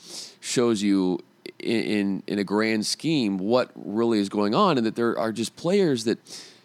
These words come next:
you know, practice-wise, they might be, you know, all in, but it just, it's, there's like a, a mental block. You know, there's a, there's these, the, you know, if you ever played golf and you got the yips,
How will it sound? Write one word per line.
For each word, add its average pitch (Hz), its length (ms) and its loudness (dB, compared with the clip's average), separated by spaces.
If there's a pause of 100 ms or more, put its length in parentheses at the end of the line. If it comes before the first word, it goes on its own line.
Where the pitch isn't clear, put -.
(120)
you 127 120 0
know, 117 320 4 (720)
practice-wise, 127 960 4
they 117 100 4
might 139 400 2
be, 117 300 4
you 107 160 0
know, 98 80 4
all 110 340 2
in, 131 500 2
but 143 140 0
it 143 100 -2
just, 135 260 -2
it's, - 240 0 (260)
there's 180 240 4
like 143 240 4
a, 101 360 6 (800)
a 113 60 2
mental 139 720 4 (320)
block. 101 640 -2
You 120 80 4
know, 123 120 4
there's 123 220 2
a, 110 60 2
there's 104 220 0
these, 104 300 0
the, 95 180 -4
you 123 120 -2
know, 110 80 4
if 101 120 -2
you 131 60 4
ever 160 140 2
played 131 260 0
golf 95 540 -2 (240)
and 92 260 0
you 92 60 0
got 101 140 0
the 87 80 -6
yips, - 640 -4